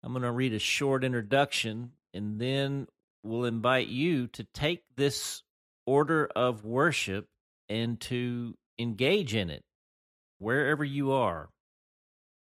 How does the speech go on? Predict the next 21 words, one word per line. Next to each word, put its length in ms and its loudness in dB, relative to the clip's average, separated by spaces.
This 180 -6
is 260 -10
from 340 0
the 260 -4
eighteenth 440 -4
century. 600 -4
It's 200 -18
from 220 -4
the 220 -8
library 720 6
of 140 -2
John 400 2
Wesley, 680 0
and 180 -6
this 220 -8
was 160 -6
a 80 -6
service 680 0
that 220 -4
was 260 -8
used 680 -6